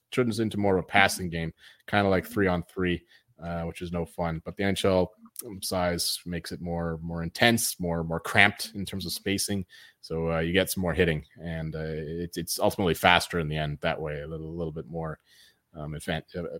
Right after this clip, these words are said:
if you think about it, just think of, like, the, the U F C, whatever, or, or, or fighting where you have a huge cage,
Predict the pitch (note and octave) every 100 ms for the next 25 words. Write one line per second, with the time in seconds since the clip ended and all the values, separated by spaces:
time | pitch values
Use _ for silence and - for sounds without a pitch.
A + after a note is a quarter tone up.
0 | _ - A#2 C3 E3 C#3 A#2 A2 A#2+ -
1 | B2 A2+ G2+ G#2 F2 F#2+ A2 G2+ - A2+
2 | G2+ F2+ F2 F2 F2 F2 F#2 F#2 F#2+ G2+
3 | - A#2 G2 E2+ E2+ E2+ E2+ D#2+ C#3+ C#3+
4 | - - C3 C3+ -